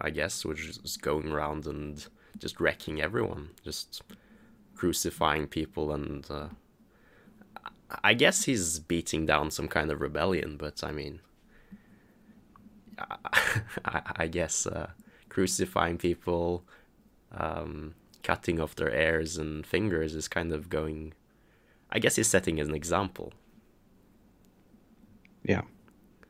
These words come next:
Speaker 2: And, uh,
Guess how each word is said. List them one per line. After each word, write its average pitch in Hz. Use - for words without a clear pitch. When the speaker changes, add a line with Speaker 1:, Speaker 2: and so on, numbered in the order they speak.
Speaker 2:
And, 110
uh, 98